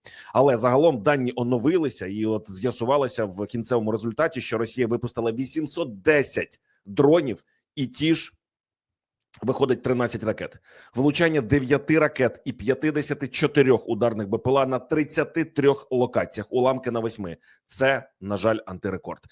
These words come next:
Більше, ніж будь-коли за всю війну. Дрони летіли з різних напрямків, деякі навіть перетнули кордон з Білоруссю.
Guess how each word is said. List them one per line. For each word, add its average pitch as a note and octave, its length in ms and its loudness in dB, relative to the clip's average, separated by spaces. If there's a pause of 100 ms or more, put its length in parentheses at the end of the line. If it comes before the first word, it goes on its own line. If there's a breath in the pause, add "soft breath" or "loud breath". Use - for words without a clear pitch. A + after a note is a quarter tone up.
(240 loud breath)
Більше, C#3 580 0
ніж A#2+ 260 -2
будь-коли A2+ 460 -2
за G2+ 100 -4
всю G2+ 220 -4
війну. E2+ 280 -6 (460 soft breath)
Дрони D#3 460 6
летіли C3+ 380 2
з A2 80 -6
різних A#2+ 300 -4
напрямків, G#2+ 560 -4
деякі C#3 500 2
навіть A#2+ 300 0
перетнули A#2+ 400 0
кордон A#2 340 -2
з G2 40 -10
Білоруссю. A2+ 580 0